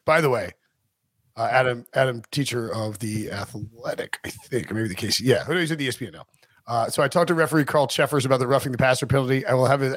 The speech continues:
his explanation later. I'm presuming he's the pool reporter. For now, just know that you won't like it.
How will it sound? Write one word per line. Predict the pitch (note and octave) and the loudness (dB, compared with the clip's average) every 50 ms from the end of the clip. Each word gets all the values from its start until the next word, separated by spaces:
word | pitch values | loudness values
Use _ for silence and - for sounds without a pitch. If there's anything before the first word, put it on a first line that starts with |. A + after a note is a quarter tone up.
| - - | -6 -2
his | A#2+ B2 C3+ A#2+ - | 0 0 0 0 0
explanation | - B2+ B2+ - - C#3 B2+ B2+ - - A#2+ | 0 -2 -2 0 0 0 0 0 -2 -2 0
later. | A#2+ A#2 A2+ G#2+ G#2 - | 0 0 -2 -2 -4 -6
I'm | A2+ | -6
presuming | A2+ A#2+ G2+ B2+ A#2+ A#2 A2 | -8 -6 -4 -4 -4 -4 -6
he's | A#2 A2+ G#2 F#2+ | -6 -8 -8 -8
the | A2 F#2+ | -12 -6
pool | - D#3 C#3+ A#2+ | -2 -2 0 0
reporter. | G#2+ G2 - F#2+ F#2 F#2+ F#2+ - - _ _ - _ _ _ _ _ | -2 -4 -6 -8 -8 -8 -8 -10 -12 _ _ -20 _ _ _ _ _
For | - D#3+ D#3+ | -2 0 2
now, | F3+ F#3+ F3 D3 C3+ | 2 2 4 2 2
just | B2+ D#3 - D#3 | 0 0 0 2
know | D#3 D3+ C#3 | 2 2 2
that | C3+ A#2+ - C3+ | 0 -2 -2 -2
you | C3 | -2
won't | B2 A#2 - | -2 -2 -4
like | - F2+ E2 - - | -6 -10 -12 -12 -16
it. | - | -18